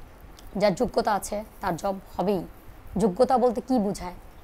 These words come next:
যোগ্যতা বলতে বোঝায় না যে বিরাট বড় বড় ডিগ্রি। যোগ্যতা বলতে জবে ক্যাপাবিলিটি, দুই হাত, দুই পা, দুই চোখ, দুই কান এবং একটা খুব শার্প একটা ব্রেইন, যে ব্রেইনটা ওয়ার্ক করতে চায়, কাজ করতে চায়।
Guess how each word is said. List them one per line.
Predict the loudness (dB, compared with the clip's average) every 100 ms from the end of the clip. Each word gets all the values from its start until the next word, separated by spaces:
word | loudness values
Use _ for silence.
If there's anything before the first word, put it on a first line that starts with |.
| -20 -10 -2
যোগ্যতা | 2 4 4
বলতে | 2 2
বোঝায় | 2 2 2
না | 0
যে | 0
বিরাট | 0 2 4 2 0 -2 2
বড় | 2
বড় | 2 0
ডিগ্রি। | 0 -4 -6 -14 -14 -16 -20 -12 -2
যোগ্যতা | 0 2 2 4
বলতে | 2 0 -2
জবে | 0 2 2
ক্যাপাবিলিটি, | 0 -4 -4 -4 -6 -10 -12 -14 -16 -18 -16 -2
দুই | 0 0
হাত, | -2 -2
দুই | -2 -2 -2 0
পা, | -2
দুই | 0 -2
চোখ, | 0 0
দুই | -2 0 -2 0
কান | 0 0
এবং | 0 0 -2
একটা | -6 -10 -10 -20 -18 -16
খুব | 2 4 4 -6 -14 -8
শার্প | -4 -4 -4
একটা | -2
ব্রেইন, | -2 2 0 0 -2
যে | 0
ব্রেইনটা | 2 2 2
ওয়ার্ক | 2 2 2 -2
করতে | -12 -10
চায়, | -8 -8
কাজ | -4 -4 -4 -8
করতে | -8 -6
চায়। | -10 -10